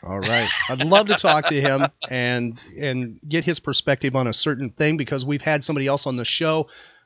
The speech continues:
Speaker 1: who has a total different point of view. <laughs> And
Speaker 2: Yeah,
Speaker 1: so,
Speaker 2: yeah,
Speaker 1: and I
Speaker 2: yeah,
Speaker 1: look forward to
Speaker 2: and, and he would be good. He would be good to talk about that as well.
Speaker 1: And I look forward to having you on the show in the near future with somebody else who wants to talk with you about, uh, comic books,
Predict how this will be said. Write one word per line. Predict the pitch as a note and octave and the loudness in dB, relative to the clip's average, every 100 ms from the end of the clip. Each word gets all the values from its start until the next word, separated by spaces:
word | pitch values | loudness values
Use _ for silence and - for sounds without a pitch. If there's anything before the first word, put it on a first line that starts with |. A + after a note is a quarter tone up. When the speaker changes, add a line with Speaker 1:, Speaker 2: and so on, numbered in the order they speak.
| - | 2
Speaker 1:
who | F3 | 4
has | F3+ | 4
a | F#3+ | 2
total | - G3+ A#3+ F#3+ | 0 2 4 4
different | C#3 C#3+ D3+ - - | 2 2 0 -4 -8
point | - C3 | -4 -2
of | C3 | -2
view. | A#2 C#2 - - | -4 -6 -10 -8
<laughs> | - - - G3 | -6 -6 -4 -2
And | - | 0
Speaker 2:
Yeah, | B2 G2+ | 0 0
Speaker 1:
so, | D3+ - - - | -4 -6 -12 -14
Speaker 2:
yeah, | G#2+ G2 D#2+ _ | -8 -8 -8 _
Speaker 1:
and | F#3 F3+ | 4 6
I | |
Speaker 2:
yeah, | F#3+ | 4
Speaker 1:
look | - | 2
forward | G3 F#3+ | 2 4
to | |
Speaker 2:
and, | D3 D#3 | 2 -4
and | D#3+ | -12
he | - G#3 | -4 -2
would | C4 | 0
be | G3+ | 2
good. | F3+ F#3 B2 | 4 4 2
He | C#3 | 0
would | A3+ | -2
be | G#3 | 0
good | F#3+ | 0
to | D#3+ | 0
talk | D3 B2 | 2 0
about | G#2+ G2+ | -2 -8
that | F#2+ F2 | -8 -10
as | F#2 | -10
well. | F2 - | -10 2
Speaker 1:
And | F#3+ | 4
I | F#3 | 4
look | G3+ - | 2 0
forward | A3 | 0
to | F3 | 2
having | F3 E3 | 2 2
you | E3+ | 2
on | E3 | 2
the | C#3+ | 2
show | - F3 | 2 2
in | |
the | D#3 | 2
near | C#3 D3+ | 0 0
future | - F3+ F3 | 0 0 2
with | D#3+ C3+ | 0 0
somebody | E3+ E3 C#3+ | 0 2 4
else | D#3 E3+ | 2 2
who | D3+ | 0
wants | D3+ | -2
to | - | -2
talk | B2 D#3 D3+ | 0 0 0
with | C3+ | 0
you | |
about, | C3+ C3+ C3+ - | 2 2 0 -2
uh, | B2 | -2
comic | - E3 F3 - | -2 -2 -2 0
books, | F3 - - | -2 0 0